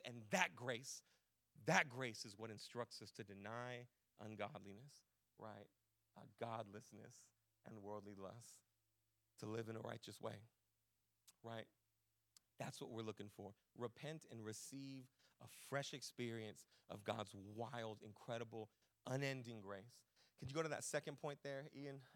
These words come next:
uh, under engaging on acting?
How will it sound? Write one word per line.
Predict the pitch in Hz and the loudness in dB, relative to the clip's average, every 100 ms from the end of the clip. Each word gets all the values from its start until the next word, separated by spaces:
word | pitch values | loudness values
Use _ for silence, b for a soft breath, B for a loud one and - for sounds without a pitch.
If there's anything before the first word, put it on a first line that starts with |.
| - | -4
uh, | 113 110 - | -2 0 -2
under | 120 120 117 107 _ _ - - | 0 0 0 -2 _ _ -20 -6
engaging | 117 117 110 120 117 120 | -4 -2 0 -2 -2 -4
on | 110 110 | -2 -2
acting? | 117 131 143 127 | 0 -2 -4 -8